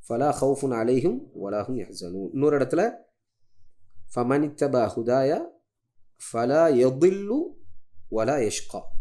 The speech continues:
சரி, இது வந்து என்ன? இருபதாவது அத்தியாயத்துல நூத்தி இருபத்தி மூணாவது வசனம். "ஃபலா யதில்லு வலா யஷ்கா" வருது. அடுத்தது வந்து,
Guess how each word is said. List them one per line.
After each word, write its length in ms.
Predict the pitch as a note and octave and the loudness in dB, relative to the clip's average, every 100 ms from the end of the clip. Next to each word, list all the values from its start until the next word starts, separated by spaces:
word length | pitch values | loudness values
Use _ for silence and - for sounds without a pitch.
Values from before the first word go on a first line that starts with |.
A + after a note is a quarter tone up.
| - - - - - - - - | 2 2 4 4 4 4 4 2
சரி, 240 | - G#2 | 0 2
இது 180 | C#3+ E3+ | 6 8
வந்து 260 | E3 F3+ | 8 6
என்ன? 260 | F3+ C3+ G#2 | 6 4 2
இருபதாவது 540 | A2+ D3 D#3+ D#3 D3+ | 2 4 6 6 6
அத்தியாயத்துல 440 | C3 C3 B2+ C#3+ C3 | 4 4 4 2 0
நூத்தி 200 | C3 C3 | 0 0
இருபத்தி 300 | A#2+ A#2 A2 | 0 -2 -4
மூணாவது 200 | G#2+ G#2 | -2 -2
வசனம். 360 | F#2+ F2 E2+ - - - - - - - - - - - | -4 -6 -10 -14 -14 -6 -4 -2 -4 -6 -12 -20 -14 -4
"ஃபலா 340 | A2+ B2+ B2 | 2 4 4
யதில்லு 280 | A#2 C#3 C#3 | 4 4 6
வலா 140 | A#2 A2 | 8 10
யஷ்கா" 400 | G2+ - G2+ F#2 | 10 8 8 8
வருது. 320 | - - - - - - - - - | 10 10 8 4 2 0 0 -2 0
அடுத்தது 420 | C3 E3+ G#3 G3 | 2 4 6 6
வந்து, 180 | F#3 | 6